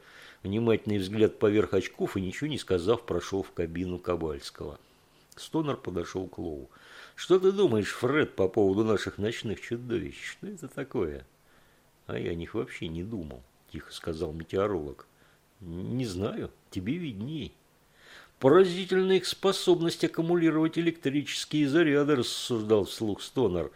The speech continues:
«Это какие-то ходячие аккумуляторы колоссальной ёмкости.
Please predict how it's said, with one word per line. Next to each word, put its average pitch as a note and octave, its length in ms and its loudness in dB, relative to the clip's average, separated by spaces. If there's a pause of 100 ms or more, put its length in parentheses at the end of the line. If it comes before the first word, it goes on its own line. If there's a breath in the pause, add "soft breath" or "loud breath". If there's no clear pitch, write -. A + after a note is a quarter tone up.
(340 loud breath)
«Это G#2+ 200 -2
какие-то F3 520 0
ходячие F3 880 2
аккумуляторы E3+ 840 2
колоссальной D#3 720 2
ёмкости. C#3 960 -2